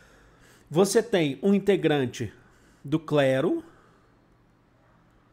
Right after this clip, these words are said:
um integrante da nobreza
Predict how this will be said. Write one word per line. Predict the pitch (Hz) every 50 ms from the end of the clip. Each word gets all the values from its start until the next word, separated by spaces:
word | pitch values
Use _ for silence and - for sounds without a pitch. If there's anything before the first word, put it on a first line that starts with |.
| _ _ _ _ _ _ _ _ _ _ _ _ _ _ _ _ _ _ _ _ _ _ _ _ _ _ _ _ _ _
um | - 185
integrante | 196 185 185 208 196 160 156 147 139 127 113 - - 123
da | 117 131 123 110 101 92 - - _ _ _ _ _ _ _ _ _ _ _ _ _ _ _ _ _ _ _ _ _ _ _ _ _ _ _ _ _ _ _ _ _ _ _ _ _ _ _ _ _
nobreza | 143 135 135 139 135 120 123 120 120 117 117 123 127 160 220 330 370 339